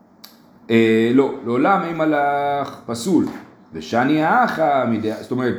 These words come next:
באמת, התנאים עובדים. "ושאני האחה מדעה ולי למימר, אם לא באתי,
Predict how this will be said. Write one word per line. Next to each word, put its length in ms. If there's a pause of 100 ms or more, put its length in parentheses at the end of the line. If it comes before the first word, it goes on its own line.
(100)
באמת, 420 (120)
התנאים 460
עובדים. 420 (320)
"ושאני 380
האחה 240
מדעה 340
ולי 260
למימר, 600
אם 120
לא 80
באתי, 320